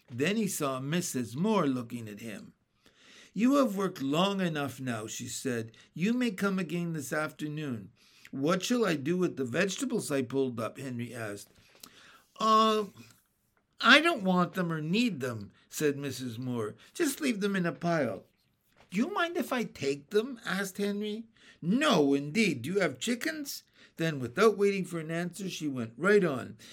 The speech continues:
"You have done good work. Here is a dollar." Henry said, "Thank you," and was glad he did not have to answer about the chickens. When Missus Moore went into the house, he took some of the little carrots, turnips, and onions.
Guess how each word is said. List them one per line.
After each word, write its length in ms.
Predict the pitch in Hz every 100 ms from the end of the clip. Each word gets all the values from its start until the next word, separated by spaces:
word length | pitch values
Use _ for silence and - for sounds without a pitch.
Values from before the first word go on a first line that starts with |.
| -
"You 200 | 175 220
have 160 | 220 180
done 280 | 208 190 160
good 300 | 190 208 170
work. 320 | 135 - -
Here 260 | 180 208
is 160 | 196 170
a 100 | 185
dollar." 520 | 151 143 127 101 - - _ - - _ -
Henry 300 | 151 165 165
said, 380 | - 113 107 -
"Thank 480 | - 202 214 -
you," 160 | 113 - - - -
and 160 | 131
was 200 | 135 117
glad 420 | 104 147 170 185 175
he 140 | 143
did 320 | 120 170 180
not 200 | 202 180
have 220 | 165 160
to 160 | - 165 165
answer 340 | 147 131 135
about 300 | 120 135 131
the 80 | 139
chickens. 680 | - 147 - 95 - - - _ _ _ _ - _
When 240 | 143 147
Missus 380 | 226 226 165 120
Moore 360 | 160 202 185 143
went 220 | 139 131
into 220 | 123 110
the 140 | 107
house, 440 | 101 95 143 - - - -
he 160 | - 196
took 300 | - 254 226
some 240 | - 214
of 80 | 202
the 80 | 156
little 260 | 160 180
carrots, 680 | 165 160 160 156 160 - - _ _
turnips, 600 | - 151 143 147 135 - -
and 180 | 139
onions. 640 | 143 127 113 92 85 -